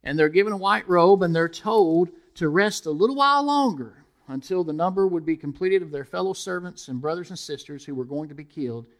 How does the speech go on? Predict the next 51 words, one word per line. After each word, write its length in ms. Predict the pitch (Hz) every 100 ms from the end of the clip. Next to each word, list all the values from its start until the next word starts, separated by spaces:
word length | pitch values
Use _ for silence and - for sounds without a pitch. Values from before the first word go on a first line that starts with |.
| _ _ _
just 220 | - 123 127
as 120 | -
they 140 | 143
had 140 | 135 113
been. 260 | 107 104
And 100 | 110
then 140 | 156 175
the 80 |
sixth 340 | - 202 196 -
seal, 400 | 190 185 190 190 _ _ _ _
this 180 | - 120
violent 340 | 131 160 180 180
earthquake, 680 | 175 - 175 170 165 - _ _ _ _
it 200 | 135 143
shows 600 | - 165 165 165 160 160
that, 360 | 147 135 - - _
you 120 | 147
know, 100 | 135
it's 240 | 143 135 -
basically 580 | 127 156 160 165 151 143
the 60 |
end 100 | 160
of 80 | 156
the 80 | 139
world, 380 | 151 160 165 143
because 280 | 135 120
everybody 460 | 147 147 147 151 147
begins 460 | 135 135 147 143 -
to 220 | 131 123 _ _
see 260 | - 165
the 120 | 151 131
great 260 | 147 156
day 140 | 151 147
of 100 | 139
wrath 280 | 147 147 139
has 160 | -
come, 360 | - 156 160 147
and 80 | 123
they 80 |
say, 240 | 123 - 123
"Who 200 | 135 165
is 120 | 131
able 240 | 151 143
to 80 | 120
stand?" 560 | - 165 156 165 170 170 _ _ _ _ _ _
And 280 | 131 120 117
then 480 | 143 170 175 170 151
he 100 | 139
sees 360 | - 165 165 -
this 220 | 165 -
vision 480 | 156 151 113 107